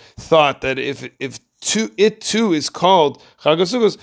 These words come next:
then th-, in this case, I would not warrant a repetition. But in most cases, Mishabur says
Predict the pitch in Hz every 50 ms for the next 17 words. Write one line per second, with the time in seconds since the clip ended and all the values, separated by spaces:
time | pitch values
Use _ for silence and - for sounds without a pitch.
0 | - _ _ _ 254 285 311 247 240 240 254 254 269 247 202 214 226 233 208 -
1 | - - - 220 214 196 170 160 - - 165 165 160 160 165 160 143 139 143 147
2 | 143 139 131 120 131 131 127 127 120 - 135 135 120 110 107 107 110 117 123 127
3 | 127 143 170 185 175 - - 165 175 175 - - 135 127 135 131 - 147 139 139
4 | 165 170 151 - - 190 190 170 156 151 131 -